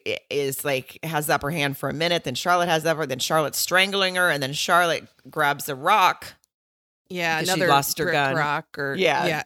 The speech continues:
Speaker 2: Oh yeah, where's the, no, the gun's
Speaker 1: Who knows?
Speaker 2: missing. Yeah.
Speaker 1: Yeah,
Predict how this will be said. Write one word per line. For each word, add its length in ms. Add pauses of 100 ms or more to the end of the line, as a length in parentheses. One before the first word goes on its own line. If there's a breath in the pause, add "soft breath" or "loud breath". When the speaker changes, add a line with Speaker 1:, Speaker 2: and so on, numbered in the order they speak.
Speaker 2:
Oh 60
yeah, 260
where's 300
the, 100
no, 200
the 200
gun's 420
Speaker 1:
Who 140
knows? 560
Speaker 2:
missing. 600 (120)
Yeah. 200
Speaker 1:
Yeah, 400